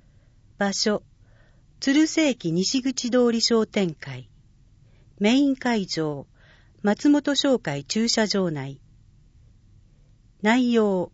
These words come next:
新鮮野菜、天然酵母パン、お惣菜、雑貨など。主催問い合わせ、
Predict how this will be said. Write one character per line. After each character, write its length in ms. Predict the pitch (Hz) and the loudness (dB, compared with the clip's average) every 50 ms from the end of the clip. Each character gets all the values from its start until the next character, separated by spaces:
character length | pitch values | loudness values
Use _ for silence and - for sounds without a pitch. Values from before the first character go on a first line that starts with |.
| - - - - _ _ - | -14 -20 -20 -20 _ _ -8
新 280 | - - 269 294 311 | -2 2 4 4 4
鮮 320 | - - 302 285 277 269 269 | 2 0 0 0 2 2 2
野 100 | 269 254 | 0 -2
菜、 380 | - - 170 151 147 139 - _ _ _ _ _ _ _ _ - | -4 -6 -8 -8 -8 -10 -12 _ _ _ _ _ _ _ _ 0
天 260 | 233 254 285 302 294 | 2 4 4 4 4
然 200 | 285 277 269 254 | 4 2 0 0
酵 280 | - - 262 254 254 | 0 2 2 2 2
母 140 | 214 254 247 | 4 2 0
パ 220 | 247 - 175 156 147 | 0 -2 -8 -8 -8
ン、 160 | 139 143 - _ _ _ _ _ _ _ _ _ - | -8 -12 -14 _ _ _ _ _ _ _ _ _ -6
お 120 | 180 202 | -4 -4
惣 320 | - - 277 277 277 269 - | -4 0 0 2 2 2 0
菜、 340 | - 233 214 202 185 - - _ _ - - - | 0 0 -2 -2 -4 -6 -12 _ _ -20 -16 -8
雑 220 | - 190 196 - _ - | -2 -2 -2 -2 _ -6
貨 160 | - 247 240 | -4 -2 -2
な 120 | 233 220 | -2 -2
ど。 200 | - 147 - - _ - _ _ _ _ _ _ _ _ _ _ _ _ _ _ - - _ _ _ _ _ _ _ - _ _ _ _ - _ _ _ _ - | -4 -6 -10 -16 _ -20 _ _ _ _ _ _ _ _ _ _ _ _ _ _ -20 -20 _ _ _ _ _ _ _ -20 _ _ _ _ -20 _ _ _ _ -12
主 180 | - - 240 226 | -6 -2 -2 0
催 360 | - - 294 285 269 247 220 - | 0 2 0 0 0 -2 -4 -4
問 200 | - 233 240 240 | 0 0 2 2
い 80 | 233 233 | 2 2
合 60 | 220 | 2
わ 140 | 214 208 196 | 2 0 -2
せ、 260 | - - 196 180 | -4 -4 -6 -6